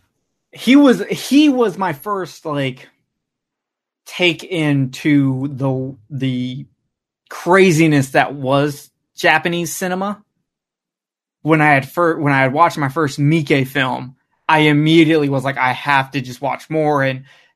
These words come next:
you know, and then went down this long rabbit hole of Gozu and Detective Story, and just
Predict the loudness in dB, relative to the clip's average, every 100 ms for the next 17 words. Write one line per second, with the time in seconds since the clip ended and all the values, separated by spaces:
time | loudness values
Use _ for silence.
0 | _ _ -10 -2 0 2 0 0 0 0
1 | 0 0 0 0 -2 -4 0 2 0 2
2 | 2 2 0 -2 0 0 0 -4 0 2
3 | 4 2 0 -2 -4 -6 -10 -12 -16 -4
4 | 0 0 0 -4 -4 -4 -2 -4 -4 -6
5 | -4 -4 -4 -10